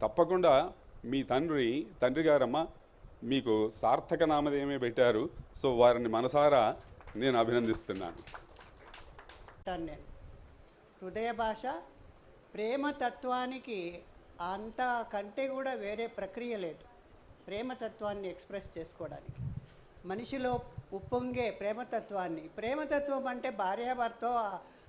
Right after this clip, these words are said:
Speaker 2: ప్రియుడు, ప్రియురాలోనే కాదు, మూల, ఆ, కాన్షియస్‌నెస్, మూల చైతన్యం యొక్క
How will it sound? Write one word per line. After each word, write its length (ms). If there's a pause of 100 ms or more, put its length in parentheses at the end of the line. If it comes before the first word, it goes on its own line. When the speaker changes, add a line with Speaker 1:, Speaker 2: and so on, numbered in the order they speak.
(100)
Speaker 2:
ప్రియుడు, 580 (320)
ప్రియురాలోనే 680
కాదు, 400 (1800)
మూల, 720 (3500)
ఆ, 400 (560)
కాన్షియస్‌నెస్, 720 (100)
మూల 440
చైతన్యం 720
యొక్క 600